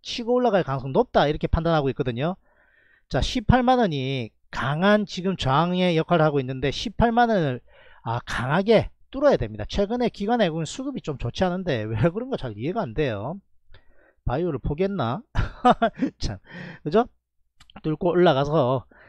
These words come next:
십팔만 원 안착을 하고, 아, 십구만 칠천 원권까지 일단 노려본다, 이렇게 말씀드리고 있습니다.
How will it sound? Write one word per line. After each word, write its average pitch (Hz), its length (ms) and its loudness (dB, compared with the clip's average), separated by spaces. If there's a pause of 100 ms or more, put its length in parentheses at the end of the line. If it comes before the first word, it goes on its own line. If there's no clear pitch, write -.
십팔만 170 500 0
원 139 180 -4 (280)
안착을 170 440 0
하고, 165 360 -2 (460)
아, 104 340 -14 (320)
십구만 - 400 -6
칠천 180 260 -4
원권까지 147 560 -4
일단 143 300 -4
노려본다, 131 560 0 (1080)
이렇게 - 160 -14
말씀드리고 123 420 -8
있습니다. 110 520 -10